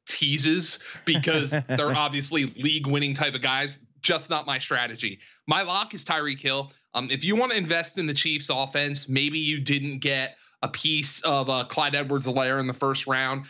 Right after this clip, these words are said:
Speaker 1: I, I would take Tyreek Hill. I think he's due for some positive touchdown regression. I think, especially in best ball, he's my favorite pick in this range. If you want a guy who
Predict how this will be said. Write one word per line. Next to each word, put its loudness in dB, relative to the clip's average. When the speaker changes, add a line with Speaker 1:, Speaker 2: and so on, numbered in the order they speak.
Speaker 1:
I, 2
I 2
would 0
take -2
Tyreek -2
Hill. 0
I 0
think -6
he's -2
due 2
for -4
some 0
positive 0
touchdown 0
regression. 0
I 2
think, -2
especially 0
in -4
best -4
ball, 0
he's 0
my 2
favorite -2
pick -2
in -2
this 0
range. 0
If -6
you 2
want 2
a 0
guy 0
who 0